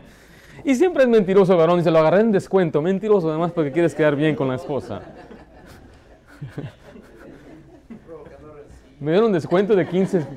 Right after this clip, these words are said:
quince por ciento. Es la manera que se quiere justificar. Miren, ma-, Proverbios veintidós veinticuatro. Escucha este, te-, esto, señorita. "No te entremetas", ¿con quién?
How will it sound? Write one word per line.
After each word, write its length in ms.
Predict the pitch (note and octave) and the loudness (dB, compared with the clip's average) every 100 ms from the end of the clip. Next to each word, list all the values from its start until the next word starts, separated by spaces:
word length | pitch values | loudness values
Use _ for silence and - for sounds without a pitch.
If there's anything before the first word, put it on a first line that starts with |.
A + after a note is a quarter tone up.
| B2 | -4
quince 240 | G3 G3 | 0 0
por 180 | F#3 D3+ | 0 -2
ciento. 540 | - E3+ E3 D3 B2+ - - - - - - - A#3+ A#3 - - - - - - - | -2 -2 -2 -2 -4 -6 -20 -20 -20 -20 -20 -20 -20 -20 -20 -20 -20 -20 -20 -20 -8
Es 60 | |
la 80 | F3 | -2
manera 240 | E3 F3 E3 | 2 2 2
que 60 | |
se 100 | D3 | -2
quiere 180 | B2+ E3 | 0 0
justificar. 840 | C#3 C3+ C3+ A#2 A2 B2 G#2+ F#2+ F#2+ - - - - - - - - - _ _ _ _ | 0 -2 -2 -4 -4 -4 -4 -8 -14 -20 -20 -20 -20 -20 -20 -20 -20 -20 _ _ _ _
Miren, 180 | C#3 F#3 | 0 2
ma-, 140 | D#3+ - D3+ C#3 | 2 -2 -10 -6
Proverbios 280 | C3+ E3 F#3+ | 2 4 4
veintidós 300 | F3 D3+ E3 | 4 4 2
veinticuatro. 520 | D#3 B2+ C3+ A#2+ A2+ | 2 0 2 2 0
Escucha 320 | A2+ - F3 | -2 -2 2
este, 240 | F3 E3+ D#3 | 2 2 -2
te-, 340 | - C#3+ C#3 | 0 -2 0
esto, 160 | D3+ C#3+ | -2 -2
señorita. 560 | B2 A#2+ A#2+ A2+ G2+ - - - | -4 -2 -2 -4 -6 -8 -20 -10
"No 400 | C#3 D#3 F#3 G3 | -2 2 4 4
te 260 | G3 E3 D#3+ | 2 2 2
entremetas", 840 | D3 C#3+ C3+ D#3+ E3+ F3 D#3+ B2+ | 0 2 2 4 2 2 0 0
¿con 220 | C#3+ C#3+ | -4 -2
quién? 540 | D3 E3+ E3 D3 A#2 | 0 0 2 0 -4